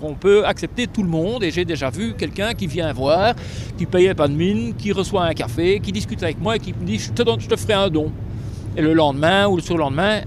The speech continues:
il y a cinq mille balles sur le compte. Et ben voilà. Donc je veux dire, on accueille tout le monde. On... si ce monsieur m'avait dit : « Est-ce que je peux prendre une douche ? », il aurait pris une douche. C'est bien la preuve qu'on est, on est ouvert.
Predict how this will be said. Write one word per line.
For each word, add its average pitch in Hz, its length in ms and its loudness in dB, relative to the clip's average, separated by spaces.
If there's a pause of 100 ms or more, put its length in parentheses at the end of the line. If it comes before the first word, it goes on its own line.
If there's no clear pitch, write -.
(100)
il - 20 0
y 156 60 0
a - 20 -2
cinq 165 220 -4
mille 151 140 -6
balles 175 200 0
sur 190 140 -4
le 175 80 -4
compte. 160 260 -6
Et - 60 -8
ben 131 100 -4
voilà. 131 240 0 (220)
Donc 170 180 0
je 165 100 -6
veux 175 100 0
dire, 247 220 0 (760)
on 202 160 0
accueille 226 240 2
tout 226 100 2
le 196 60 2
monde. 220 400 2 (200)
On... 226 500 -2 (120)
si 214 220 -4
ce - 140 2
monsieur 220 340 -2
m'avait 202 240 4
dit : « 220 100 0
Est-ce 208 140 0
que 190 60 -4
je - 60 -12
peux 185 120 -2
prendre 170 240 -4
une 147 100 -6
douche ? », 233 200 -6
il 190 60 -2
aurait 175 160 -2
pris 202 140 -8
une 165 120 -4
douche. 127 260 -12
C'est 139 140 -8
bien 160 180 -4
la 160 100 0
preuve 180 340 -2
qu'on 165 600 -4
est, 170 100 -4 (160)
on 165 160 -2
est 170 80 0
ouvert. 139 500 -2